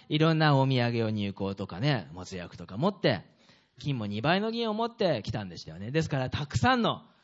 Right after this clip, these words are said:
この食べ物、穀物をロバに乗せて、そして、みんなね、あの、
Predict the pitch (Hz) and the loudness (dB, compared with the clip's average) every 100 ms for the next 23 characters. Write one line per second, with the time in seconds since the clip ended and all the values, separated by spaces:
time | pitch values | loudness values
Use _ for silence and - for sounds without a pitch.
0 | _ _ _ 107 90 - 120 123 113 82 | _ _ _ -10 -8 -8 -6 -4 -6 -8
1 | - 98 104 90 80 110 160 135 104 131 | -10 -8 -6 -8 -6 0 2 2 2 0
2 | 117 101 92 101 180 175 202 165 - - | 0 -2 -6 -2 0 4 4 4 0 -12
3 | _ _ _ - 117 - 190 175 - - | _ _ _ -8 -8 0 2 2 0 -12
4 | _ _ _ _ _ _ - - 156 170 | _ _ _ _ _ _ -12 -2 2 4
5 | 160 147 107 - _ _ - 82 78 76 | 4 4 0 -8 _ _ -16 -14 -14 -16